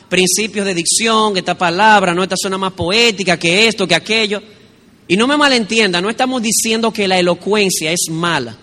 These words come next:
en sí misma. No, yo creo que el predicador debe esforzarse para tratar de ser elocuente en comunicar un mensaje. Pero elocuencia no es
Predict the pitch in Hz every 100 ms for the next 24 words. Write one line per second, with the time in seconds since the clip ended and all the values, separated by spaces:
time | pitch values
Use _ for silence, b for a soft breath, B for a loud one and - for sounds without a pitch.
0 | - - - 147 151 185 175 180 175 -
1 | 113 - 202 208 196 226 226 214 196 196
2 | 185 180 180 180 202 214 214 - 190 160
3 | - 202 196 156 - 135 B B B B
4 | - 170 180 180 170 185 214 208 214 202
5 | 190 185 196 202 170 165 160 175 165 170
6 | 160 175 185 175 147 - 147 117 104 b
7 | b b b b 165 185 196 208 208 -
8 | 214 262 247 - 190 175 175 196 226